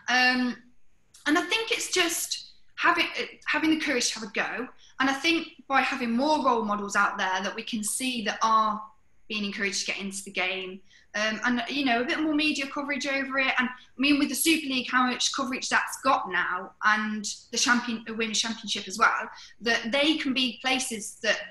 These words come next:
you know, you do see more referees from bame backgrounds. And I think it is, um, you know, there's definitely no barriers. I've not felt like I've had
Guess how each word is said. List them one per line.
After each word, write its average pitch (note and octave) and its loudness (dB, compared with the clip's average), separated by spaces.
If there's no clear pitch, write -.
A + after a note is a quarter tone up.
you A3 -8
know, F#3 -4
you G#3+ -4
do B3+ 2
see C4+ 2
more F#3+ -4
referees G3+ -2
from G3 -6
bame F#3 -4
backgrounds. E3 -4
And A3+ -6
I A3 -6
think B3 -4
it - -4
is, C#4 0
um, A#3+ 2
you D#4+ -4
know, D4 0
there's C4+ -2
definitely E4+ 0
no D#4 2
barriers. B3 4
I've F4 2
not D#4+ 4
felt C#4 4
like F#3 0
I've G#3+ 4
had C4 2